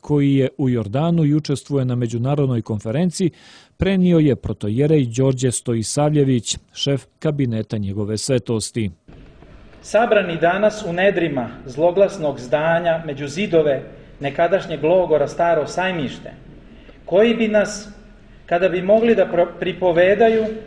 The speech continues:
Speaker 2: uverili bolje od svakog svedoka koliko je stradanja, bola i plača bilo na ovom mestu. Danas je Staro Sajmište za nas hram molitvenog sećanja, hram sazdan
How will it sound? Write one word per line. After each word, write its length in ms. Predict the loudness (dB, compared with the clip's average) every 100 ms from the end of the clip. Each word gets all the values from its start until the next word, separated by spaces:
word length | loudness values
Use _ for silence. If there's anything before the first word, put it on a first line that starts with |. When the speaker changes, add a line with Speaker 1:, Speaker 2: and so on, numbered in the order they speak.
| -20 -14 -6
Speaker 2:
uverili 520 | 2 4 6 4 4
bolje 280 | 2 4 4
od 140 | 2
svakog 360 | -2 0 -2 -2
svedoka 540 | 0 2 2 0 -10 -12 -20 -20 -20 0
koliko 500 | 0 2 -2 2 2
je 140 | 2
stradanja, 680 | 0 -2 2 2 2 0 0
bola 320 | 2 4 4 2
i 120 | 2
plača 420 | 0 2 0 -4 -4 -20 -20 -18
bilo 280 | -4 2 2
na 160 | 2 2
ovom 180 | 0 0
mestu. 400 | -2 -2 -12 -18 -20 -20 -20 -20 -20 -20 -20 -20 -20 -20 -20 -8 -2
Danas 320 | 0 0 0
je 80 | 0
Staro 380 | 2 2 2
Sajmište 560 | 0 0 0 -2 -4 -4
za 140 | -4
nas 340 | -4 -4 -4 -4
hram 520 | 0 0 0 -2 -8 -14 -18 -8
molitvenog 640 | 0 4 4 0 -6 -6 -8
sećanja, 680 | 2 2 2 -4 -4 -14 -20 -20 -20 -20 -20 -20 -20 -20 -20 -20 -20 -20 -20 -20
hram 400 | -4 0 2 0
sazdan 680 | -2 0 2 0 2 0 0